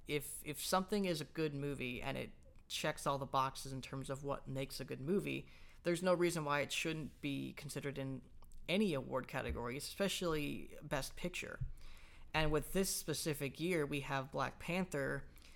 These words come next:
which is not just a great superhero film, a great Marvel film, a great action blockbuster. It is just a great milestone in, in just cinematic blockbuster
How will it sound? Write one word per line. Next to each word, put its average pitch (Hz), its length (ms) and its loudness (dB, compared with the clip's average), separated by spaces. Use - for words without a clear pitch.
which 151 120 -2
is 156 80 2
not 202 180 10
just 180 200 2
a 165 40 4
great 147 260 2
superhero 165 560 2
film, 156 240 2
a 143 40 0
great 147 180 0
Marvel 143 300 0
film, 139 260 0
a 135 60 -2
great 135 420 -2
action 139 480 0
blockbuster. 139 800 0
It 170 120 4
is 170 140 2
just 170 300 -2
a 151 80 2
great 160 500 2
milestone 143 1000 2
in, 131 460 -4
in 135 180 -4
just - 460 -4
cinematic 156 640 2
blockbuster 143 880 0